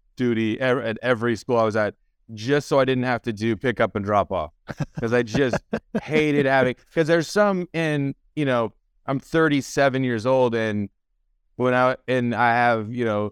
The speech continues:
Speaker 1: kind of a baby face minus the mustache from November right now, which my wife
Speaker 2: Oh.
Speaker 1: hates, but,
Speaker 2: <laughs>
Speaker 1: um, which I also would not feel comfortable teaching with right now.
Speaker 2: Yes.
Speaker 1: <laughs> It's a horrible mustache. But, um, I remember the times that I did do pick up and drop off.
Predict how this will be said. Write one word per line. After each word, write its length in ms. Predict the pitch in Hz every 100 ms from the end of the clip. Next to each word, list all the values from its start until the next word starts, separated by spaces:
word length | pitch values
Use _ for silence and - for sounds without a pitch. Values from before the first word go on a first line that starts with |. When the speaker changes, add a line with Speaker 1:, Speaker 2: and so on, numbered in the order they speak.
| -
Speaker 1:
kind 200 | 131 120
of 60 |
a 60 | 117
baby 260 | 110 117 110
face 260 | 117 104
minus 300 | 117 113 107
the 80 | 110
mustache 460 | 110 110 - 104 -
from 160 | 117
November 400 | 107 104 113 104
right 180 | 101 98
now, 180 | 95 95
which 120 | 92
my 80 | 95
wife 220 | 95 92
Speaker 2:
Oh. 20 |
Speaker 1:
hates, 280 | 104 95 90 _
but, 220 | 98 95 156 -
Speaker 2:
<laughs> 320 | - - -
Speaker 1:
um, 380 | - 196 185 180
which 180 | 131 156
I 80 |
also 280 | 202 220 220
would 120 | 190
not 180 | 185 170
feel 140 | 185 160
comfortable 420 | 175 156 151 147
teaching 400 | - 147 143 123
with 220 | 113 104 _
right 220 | 113 110
now. 300 | 107 101 95 - - -
Speaker 2:
Yes. 360 | 233 165 143 151
Speaker 1:
<laughs> 640 | 147 - _ _ _ -
It's 240 | 170 185 -
a 40 |
horrible 420 | 120 139 147 139
mustache. 400 | 127 135 127 120 - _ _ _
But, 200 | - 143
um, 360 | 139 135 110 90 _ _ _ _ _ _ _ -
I 120 | 135
remember 360 | 147 156 151
the 100 | 147
times 300 | 139 143 139
that 100 | 123
I 80 | 123
did 280 | 110 123 135
do 140 | 127 113
pick 200 | 127 107
up 100 | 101
and 100 | 98
drop 220 | 104 92
off. 220 | 95 90